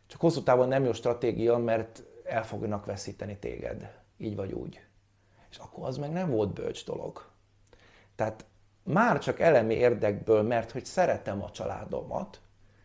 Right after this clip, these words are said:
ezért figyelek magamra. Testileg is,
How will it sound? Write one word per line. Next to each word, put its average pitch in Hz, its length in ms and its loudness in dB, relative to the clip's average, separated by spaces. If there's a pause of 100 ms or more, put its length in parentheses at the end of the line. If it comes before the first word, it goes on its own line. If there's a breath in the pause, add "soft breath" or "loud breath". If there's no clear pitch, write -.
(340 soft breath)
ezért 120 360 0
figyelek 98 500 -4
magamra. 58 640 -10 (680)
Testileg 147 540 -2
is, - 300 -6